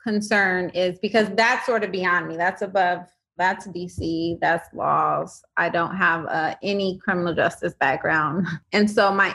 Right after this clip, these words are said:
energy right now will be on reentry, because I am realizing that reentry to society is a much tougher burden than I ever thought it would be,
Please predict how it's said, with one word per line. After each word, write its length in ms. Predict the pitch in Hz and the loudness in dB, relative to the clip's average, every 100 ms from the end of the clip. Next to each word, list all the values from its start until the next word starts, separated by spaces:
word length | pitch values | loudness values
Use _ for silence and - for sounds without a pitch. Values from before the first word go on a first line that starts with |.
| 170 | -2
energy 720 | 233 254 247 214 196 185 190 | 0 2 0 0 0 0 0
right 300 | 180 185 170 | 2 2 2
now 260 | 185 180 | 2 2
will 140 | 180 190 | 2 -2
be 240 | 185 180 | -2 0
on 260 | - 185 196 | 2 2 2
reentry, 560 | 202 127 165 160 165 | -2 -2 -4 -6 -8
because 380 | 151 165 180 170 147 _ - | -6 -2 -2 -2 -10 _ 2
I 420 | 175 175 175 - - | 4 2 -2 -6 -10
am 300 | 165 180 196 | -6 -4 -2
realizing 580 | 165 165 156 170 170 170 | 0 2 2 0 -4 -6
that 140 | 147 | -6
reentry 840 | 160 165 175 185 185 165 156 165 170 _ - | -4 -2 0 -2 -2 -2 0 0 -2 _ -2
to 160 | 196 | 0
society 1160 | 185 165 - 180 185 185 - - 160 160 160 180 _ | 0 -2 2 4 4 0 -4 -8 -6 -4 -6 -8 _
is 360 | 160 175 170 165 - | -2 2 0 0 0
a 100 | 175 | 0
much 460 | 180 170 165 - | 2 0 -2 -8
tougher 400 | - 180 170 175 | -2 -2 0 -2
burden 460 | 165 165 165 156 165 | 0 0 0 -2 -4
than 160 | 165 | -2
I 140 | 160 - | -2 -2
ever 180 | 156 170 | -4 -2
thought 260 | 151 156 | 2 2
it 100 | 143 | 0
would 160 | 107 - | -4 -8
be, 360 | - 92 - | -8 -10 -12